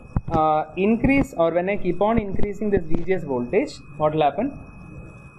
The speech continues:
Yeah, negative charges will try to come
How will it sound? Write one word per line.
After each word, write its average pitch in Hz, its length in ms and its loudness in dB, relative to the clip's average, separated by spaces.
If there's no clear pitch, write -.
Yeah, 147 280 4
negative 240 520 0
charges 226 340 2
will 214 220 0
try 175 240 2
to 240 360 0
come 208 320 2